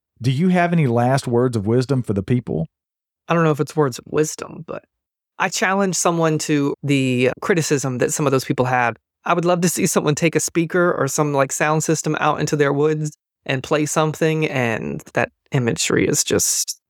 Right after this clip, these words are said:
Speaker 2: yeah, people have a lot of time.
Speaker 1: Yeah, and people say that because a lot of people do that. That's how people
Speaker 2: Really?
Speaker 1: perpetrate hoaxes. Yeah, they'll dub over audio. I, honestly, when I first heard that clip, I immediately went to that,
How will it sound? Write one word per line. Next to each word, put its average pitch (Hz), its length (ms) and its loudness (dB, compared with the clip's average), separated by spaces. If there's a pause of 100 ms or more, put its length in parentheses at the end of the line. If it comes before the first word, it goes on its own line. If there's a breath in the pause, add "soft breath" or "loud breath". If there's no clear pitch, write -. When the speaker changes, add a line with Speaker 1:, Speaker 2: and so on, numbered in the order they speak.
(360)
Speaker 2:
yeah, - 280 -4 (240)
people 160 220 0
have 143 100 0
a 127 40 0
lot 127 140 2
of 117 60 -4
time. 120 420 0
Speaker 1:
Yeah, 202 300 0
and 202 240 0
people 208 260 0
say 190 240 0
that 170 180 2
because 165 260 0
a 147 60 2
lot 135 220 2
of 135 80 0
people 120 240 0
do 113 200 2
that. 90 220 -12 (180)
That's 120 180 0
how 117 140 0
people 120 280 0
Speaker 2:
Really? 139 340 2
Speaker 1:
perpetrate 110 280 0
hoaxes. 143 500 0
Yeah, 170 380 2
they'll 156 200 0
dub 151 440 0
over 165 320 0
audio. 160 440 2
I, 147 180 0
honestly, 180 360 0
when 131 140 2
I 123 80 2
first 147 260 0
heard 127 200 0
that 127 200 0
clip, 156 280 0 (120)
I 123 600 0
immediately 135 540 2
went 123 260 0
to 127 140 2
that, 117 240 0